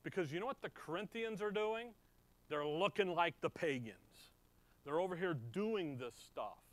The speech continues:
They're over here offering sacrifices to idols. You're, you're in First Corinthians ten. Look over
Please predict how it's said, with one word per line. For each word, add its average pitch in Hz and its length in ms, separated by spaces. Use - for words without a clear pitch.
They're 156 140
over 185 180
here 185 160
offering 190 640
sacrifices 170 840
to 196 180
idols. 131 400
You're, 147 140
you're 160 220
in 135 80
First - 320
Corinthians 147 640
ten. 156 320
Look 151 180
over 151 480